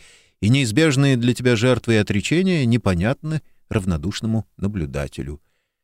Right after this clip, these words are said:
Дай Бог, чтобы у тебя всё пошло хорошо. Не с виду только, а по-настоящему хорошо. Когда чувствуешь, что тебе есть на кого опереться, и сам ты служишь опорой кому-то, это одно из самых сладостных ощущений,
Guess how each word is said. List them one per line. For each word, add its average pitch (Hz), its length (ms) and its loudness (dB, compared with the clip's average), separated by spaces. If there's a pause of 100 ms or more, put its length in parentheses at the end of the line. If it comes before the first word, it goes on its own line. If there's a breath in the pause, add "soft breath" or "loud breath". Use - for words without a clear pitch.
(340)
Дай 135 240 4
Бог, 135 240 2
чтобы 120 260 -2
у - 20 -4
тебя 113 220 2
всё 110 240 -2
пошло 101 380 -2
хорошо. 95 600 -2 (800)
Не 139 160 2
с - 100 -2
виду 170 280 2
только, 82 340 -4
а 82 40 0
по-настоящему 101 760 -2
хорошо. 80 500 -8 (420)
Когда 123 300 -2
чувствуешь, 180 680 -4 (100)
что - 200 -4
тебе 127 240 2
есть 131 480 0
на 101 140 0
кого 110 220 0
опереться, 151 640 0 (380 soft breath)
и 95 120 -2
сам 180 380 2
ты 151 140 2
служишь 131 440 0
опорой 113 380 2
кому-то, 104 560 0 (340)
это 190 280 0
одно 131 240 0
из 143 100 -2
самых 117 320 0
сладостных 104 600 -2
ощущений, 95 720 -2